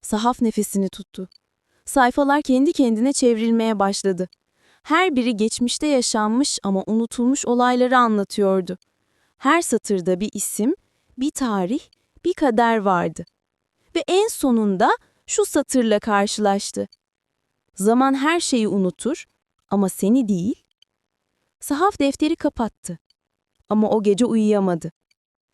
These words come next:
Kulağında sayfa çevirme sesi yankılanıyordu. Sanki defter kendi kendine yazmaya devam ediyordu. Ertesi sabah dükkanını açtığında müşterilerden biri içeri girdi. Elinde küçük bir paket vardı.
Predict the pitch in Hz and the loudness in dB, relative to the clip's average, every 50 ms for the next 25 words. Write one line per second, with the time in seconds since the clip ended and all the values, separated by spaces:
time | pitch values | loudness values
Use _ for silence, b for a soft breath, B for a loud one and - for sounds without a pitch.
0 | _ _ _ - 262 254 254 269 277 285 294 330 339 - - 277 269 269 - - | _ _ _ 0 2 4 4 4 4 4 2 2 0 0 0 0 0 0 -2 -4
1 | 285 - 277 254 226 247 240 247 262 254 - - 214 - - 214 214 202 196 196 | -2 0 0 2 2 2 2 2 2 2 0 -4 -6 -6 -4 -2 0 0 0 -2
2 | 190 - 202 196 190 190 185 185 180 180 180 175 170 165 - 185 - _ _ _ | -2 -2 0 0 2 2 2 2 2 0 0 0 -2 -4 -8 -16 -20 _ _ _
3 | _ _ _ _ _ _ _ _ _ - - 320 349 381 370 381 269 294 302 302 | _ _ _ _ _ _ _ _ _ -4 0 0 0 0 0 0 0 0 0 0
4 | - - 359 349 359 - 302 285 294 320 349 - 320 277 254 247 247 277 311 311 | 0 0 0 0 2 0 2 4 4 2 4 2 2 2 4 4 4 2 2 2
5 | 294 285 285 262 240 262 262 277 294 254 285 277 262 269 269 269 262 262 240 202 | 2 2 2 2 0 0 0 0 0 0 0 0 2 0 0 2 2 0 0 0
6 | 196 220 220 214 214 208 190 185 185 - _ _ _ _ _ _ _ _ _ _ | 0 0 2 2 0 0 -2 -4 -8 -10 _ _ _ _ _ _ _ _ _ _
7 | _ _ b b b b b b - - 185 196 - 349 349 - - - - 262 | _ _ b b b b b b 0 2 2 2 2 -2 -4 -4 -6 -4 -2 0
8 | 208 208 208 196 - 240 233 - - 277 269 269 269 269 226 196 185 - - - | 0 0 -2 0 -4 -6 -8 -2 -2 2 2 4 2 2 0 -2 -4 -4 -8 -4
9 | - 180 175 170 165 160 156 196 277 339 - _ _ _ _ _ _ _ 247 254 | -2 0 2 2 2 2 2 0 -2 -2 -4 _ _ _ _ _ _ _ 0 0
10 | 247 - - 277 269 262 269 262 262 254 247 226 254 262 262 254 208 214 208 294 | 0 2 2 2 2 4 2 2 2 2 0 0 0 0 0 0 0 0 -2 -2
11 | - 254 - - 262 247 226 240 202 185 214 202 180 165 170 175 - _ _ _ | -4 -4 -4 -2 0 0 0 0 0 0 0 0 0 -2 -6 -8 -8 _ _ _
12 | _ _ _ _ _ _ _ - 220 233 220 220 220 240 294 359 - 269 - - | _ _ _ _ _ _ _ 2 4 4 4 4 4 4 2 2 0 0 -2 -2
13 | 302 - 285 302 - 262 247 - 277 247 240 - - 208 202 202 196 196 185 170 | 0 0 0 0 0 0 0 0 0 0 0 0 0 2 2 4 4 2 0 -2
14 | 180 | -6